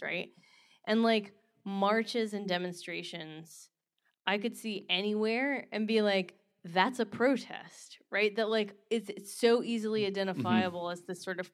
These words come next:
Speaker 1: form of protest that we all know that that's a protest.
Speaker 2: Mm-hmm.
Speaker 1: And part of what this is saying is that that whole idea, which, um, Tilly and Tara would partly call a repertoire of contention, but
Speaker 2: Mm-hmm.
Speaker 1: also is, like, is that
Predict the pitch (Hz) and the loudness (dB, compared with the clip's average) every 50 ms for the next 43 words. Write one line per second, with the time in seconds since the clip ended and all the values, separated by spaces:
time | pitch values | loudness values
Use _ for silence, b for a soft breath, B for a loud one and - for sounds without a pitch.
0 | - - - 190 190 185 185 180 175 - - - 185 185 185 185 180 175 165 - | -12 -8 -6 -4 -4 -4 -4 -6 -8 -8 -8 -6 -6 -6 -4 -6 -6 -8 -6 -4
1 | 185 175 180 196 190 - - 175 190 196 202 196 190 185 180 175 170 170 175 - | -4 -4 -2 -4 -6 -4 -2 0 0 0 0 -2 -4 -4 -4 -4 -4 -4 -6 -8
2 | - - - 160 151 - - - _ - - - - - - - - - - - | -10 -8 -8 -8 -8 -8 -14 -20 _ -16 -14 -14 -14 -14 -16 -18 -18 -18 -18 -20
3 | - - - 107 - 107 104 98 101 B B B B B B - 226 220 - - | -12 -8 -6 -4 -2 -2 -4 -4 -6 B B B B B B -2 -2 0 0 2
4 | 254 262 269 285 285 269 233 - - _ _ _ _ _ _ _ _ - 202 214 | 2 4 4 4 4 2 2 -2 -10 _ _ _ _ _ _ _ _ 0 2 2
5 | 196 175 185 202 208 196 202 202 190 - - - 220 214 202 190 180 175 175 180 | 2 4 2 0 0 0 -2 -4 -6 -4 -2 0 2 2 2 2 0 -2 -4 -8
6 | 175 - 185 180 - - _ _ 220 190 190 196 202 220 233 226 208 220 214 196 | -6 -4 -4 -6 -6 -6 _ _ -14 -4 -2 0 0 0 0 -2 -4 -4 -4 -2
7 | 190 180 170 170 175 185 208 175 165 165 165 175 180 180 - - - - _ _ | -2 -4 -4 -6 -6 -6 -4 -4 -2 -2 -4 -4 -6 -6 -8 -12 -14 -16 _ _
8 | _ - - 175 170 170 165 165 170 180 190 - - 190 180 170 170 175 - 175 | _ -10 -8 -6 -6 -6 -6 -8 -10 -12 -10 -6 -4 -2 -2 -2 -4 -6 -6 -4
9 | 170 170 165 165 165 175 175 175 175 - _ _ _ _ _ _ _ - - 180 | -4 -4 -4 -4 -4 -6 -8 -10 -12 -18 _ _ _ _ _ _ _ -6 -4 -4
10 | 175 156 170 175 - 185 165 160 160 160 165 170 170 175 185 190 - 170 160 156 | -2 -4 -6 -6 -4 -4 -4 -4 -4 -4 -2 -2 -2 -2 -6 -10 -8 -8 -8 -8
11 | 160 - - - 175 170 - 165 170 170 - 165 160 160 165 170 175 180 202 214 | -10 -12 -14 -14 -12 -10 -10 -10 -10 -8 -10 -10 -10 -10 -8 -8 -6 -4 -2 0
12 | 202 190 190 196 196 185 180 180 180 - 180 175 175 - _ - 202 196 196 190 | 0 0 0 0 -2 -2 -2 -4 -4 -4 -6 -6 -8 -12 _ -14 -8 -4 -4 -4
13 | 185 | -4